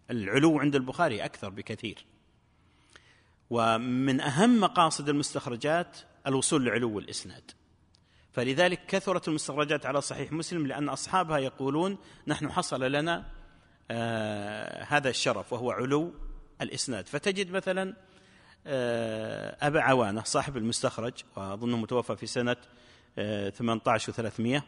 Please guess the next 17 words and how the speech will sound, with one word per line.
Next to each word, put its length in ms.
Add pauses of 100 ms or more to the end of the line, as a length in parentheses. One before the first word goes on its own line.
(920)
يعني 160
ث-، 380
ثمانية 360
عشر 440
وثلاثمائة، 1000 (840)
آه، 200
وهو 280
تلميذ 400
مسلم، 320 (1700)
لكن 220
مسلم 280
نعرف 280
أنه 220
توفي 380
سنة 360
كم؟ 240 (1400)
ها؟ 180